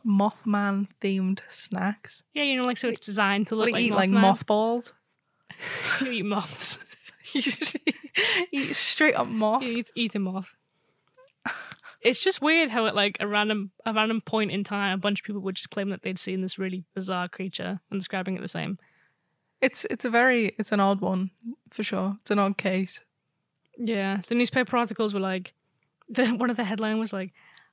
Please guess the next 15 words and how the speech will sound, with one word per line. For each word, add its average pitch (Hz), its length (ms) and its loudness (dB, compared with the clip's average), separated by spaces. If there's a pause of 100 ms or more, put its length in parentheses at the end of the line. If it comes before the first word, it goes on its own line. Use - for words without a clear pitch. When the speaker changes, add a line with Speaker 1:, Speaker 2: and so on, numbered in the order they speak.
(100)
Speaker 2:
"I 226 60 -2
saw 233 220 4
a 226 100 4
big 208 360 -2 (380)
whatever 233 380 -2
the 208 140 -2
hell 233 220 -4
it 208 120 -4
was." 214 400 -4 (760)
Speaker 1:
<laughs> - 720 -10
Fair. 247 520 4
Well, 240 180 4
I 247 140 2
guess 285 300 0
it's, - 320 -8